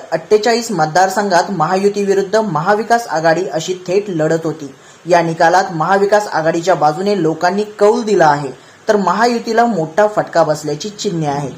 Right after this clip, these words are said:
यात सांगलीच्या जागेवरून महाविकास आघाडीत बराच वाद रंगला होता. या ठिकाणी काँग्रेसचे इच्छुक उमेदवार विशाल पाटील यांना डावलून महाविकास आघाडीने चंद्रहार पाटील यांना उमेदवारी दिली होती.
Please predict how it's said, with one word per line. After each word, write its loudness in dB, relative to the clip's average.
यात 2
सांगलीच्या 2
जागेवरून 2
महाविकास 0
आघाडीत 2
बराच 4
वाद 0
रंगला 2
होता. 2
या 6
ठिकाणी 0
काँग्रेसचे 0
इच्छुक -6
उमेदवार 4
विशाल 0
पाटील 0
यांना 2
डावलून 2
महाविकास 2
आघाडीने 0
चंद्रहार 0
पाटील 0
यांना -2
उमेदवारी -2
दिली -2
होती. -4